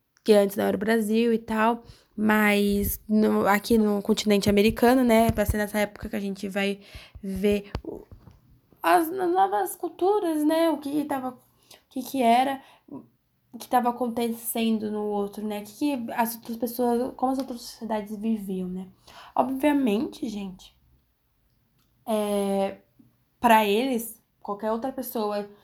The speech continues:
que não fosse da Europa, eram bárbaros, né, eram, tipo, pessoas que não tinham, não tinham inteligência no sentido, tipo,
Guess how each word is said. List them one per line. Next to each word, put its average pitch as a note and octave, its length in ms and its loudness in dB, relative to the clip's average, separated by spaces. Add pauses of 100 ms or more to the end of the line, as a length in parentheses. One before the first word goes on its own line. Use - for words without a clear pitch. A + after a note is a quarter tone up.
(160)
que - 100 -14
não A3 180 -4
fosse A3+ 280 -6
da G#3 120 -2
Europa, G3+ 760 -2 (360)
eram C4 320 2
bárbaros, A#3 640 0
né, A3 300 -6
eram, A3+ 240 -2
tipo, A3+ 220 -10
pessoas A3+ 440 -6
que - 140 -10
não A3+ 180 -2
tinham, A#3+ 460 -8 (580)
não A3+ 420 2
tinham A#3 360 -2
inteligência G#3+ 640 0
no G#3+ 120 -4
sentido, G#3 520 -8
tipo, G3+ 380 -18